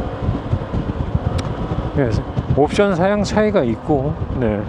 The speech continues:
크기 차이도 있고 그러니까. 그리고 또 이제 카빙이, 카빙이 오면 이제 또 디오랑 비교 한번 해드리겠습니다. 네. 백이십오 그냥, 그냥 쭉 다, 그냥 다 비교해드릴게요.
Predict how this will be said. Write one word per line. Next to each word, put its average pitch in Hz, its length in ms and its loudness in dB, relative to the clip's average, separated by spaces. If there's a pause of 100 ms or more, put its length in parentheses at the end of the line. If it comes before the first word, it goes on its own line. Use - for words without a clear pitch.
(340)
크기 202 180 4
차이도 190 520 0
있고 113 300 0
그러니까. 117 520 -2 (920)
그리고 180 240 4
또 180 200 4
이제 131 440 2
카빙이, 226 760 4
카빙이 233 560 4
오면 151 520 2
이제 107 300 2 (520)
또 127 360 2 (120)
디오랑 165 440 4
비교 151 300 2
한번 135 260 0
해드리겠습니다. 127 640 0 (200)
네. 98 80 -4 (1300)
백이십오 147 640 2
그냥, 131 320 0 (180)
그냥 123 220 0 (840)
쭉 165 380 -2
다, 123 380 0
그냥 123 280 2 (680)
다 117 160 2
비교해드릴게요. 135 880 2